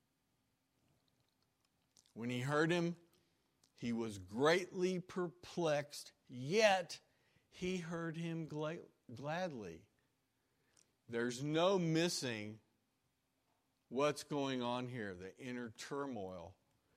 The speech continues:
in Herod. There's no doubt that Herod's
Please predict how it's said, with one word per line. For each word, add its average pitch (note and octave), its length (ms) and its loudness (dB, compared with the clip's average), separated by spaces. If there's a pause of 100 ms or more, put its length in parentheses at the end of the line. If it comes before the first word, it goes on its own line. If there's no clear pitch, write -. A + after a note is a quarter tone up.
(300)
in G#2 200 -8
Herod. F#2+ 440 -6 (1400)
There's C3 240 -2
no E3 400 8
doubt D#3 600 4
that C3+ 160 -6
Herod's C#3+ 1000 -4